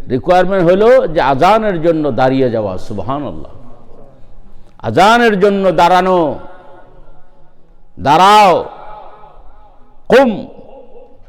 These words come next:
কুম ফাআনজির। ইয়া আইয়ুহাল মুদ্দাসসির, কুম ফাআনজির। ওয়া রাব্বাকা ফাকাব্বির।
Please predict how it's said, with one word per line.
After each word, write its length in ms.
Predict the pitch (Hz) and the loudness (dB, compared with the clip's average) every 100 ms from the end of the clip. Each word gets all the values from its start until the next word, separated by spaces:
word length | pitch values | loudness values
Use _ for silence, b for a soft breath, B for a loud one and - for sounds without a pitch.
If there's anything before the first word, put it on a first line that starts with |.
| - | -4
কুম 240 | 220 269 214 | 0 2 2
ফাআনজির। 640 | 196 - 202 170 156 107 80 - - - - - - - - - - - - - - | 0 2 2 2 2 0 -6 -18 -20 -20 -16 -16 -16 -18 -16 -16 -14 -14 -14 -12 0
ইয়া 260 | 151 196 | 4 4
আইয়ুহাল 520 | 185 185 190 175 196 | 2 0 4 4 4
মুদ্দাসসির, 680 | 185 151 117 240 - 208 175 | 2 -2 2 0 0 -2 -2
কুম 420 | - 165 240 285 269 - - - - - - - - | -2 2 2 2 -6 -12 -16 -16 -18 -18 -18 -14 -8
ফাআনজির। 500 | 135 185 208 185 175 | -4 -2 0 2 2
ওয়া 420 | 113 - - 107 170 | 0 -8 -8 0 2
রাব্বাকা 520 | 202 135 165 175 180 | 0 -2 -2 0 0
ফাকাব্বির। 680 | 156 147 202 170 135 127 | 0 2 0 0 -2 -2